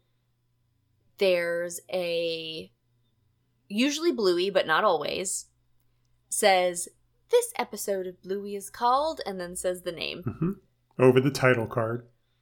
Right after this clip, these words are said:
Speaker 1: Over the title card. And then you get the rest of the episode. But part of the reason that I love Bluey so much,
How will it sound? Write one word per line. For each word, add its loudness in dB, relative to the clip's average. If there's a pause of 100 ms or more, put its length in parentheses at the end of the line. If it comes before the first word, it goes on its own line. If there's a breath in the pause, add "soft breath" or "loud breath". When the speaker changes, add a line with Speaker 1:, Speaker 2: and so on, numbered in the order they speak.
(360)
Speaker 1:
Over 0
the -4
title -6
card. -8
And -4
then -4
you -8
get -2
the -12
rest -8
of -14
the -8
episode. -10 (960)
But 4
part 2
of 2
the 2
reason -4
that 2
I 2
love 2
Bluey -6
so -6
much, -6